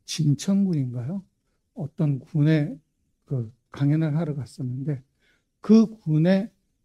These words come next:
면으로, 면에 있는 초등학교에 강의를 갔어요. 그 다른 책 때문에 갔는데 그 초등학교에서 강의를 하는데 전교생이 얼마냐면은 스무 명이에요.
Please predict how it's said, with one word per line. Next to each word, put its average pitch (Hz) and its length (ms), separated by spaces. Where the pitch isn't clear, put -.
면으로, 160 760
면에 165 420
있는 139 200
초등학교에 214 580
강의를 123 320
갔어요. 117 380
그 139 200
다른 151 300
책 165 220
때문에 127 300
갔는데 127 480
그 220 200
초등학교에서 214 1040
강의를 165 640
하는데 196 360
전교생이 175 560
얼마냐면은 139 800
스무 233 320
명이에요. 117 360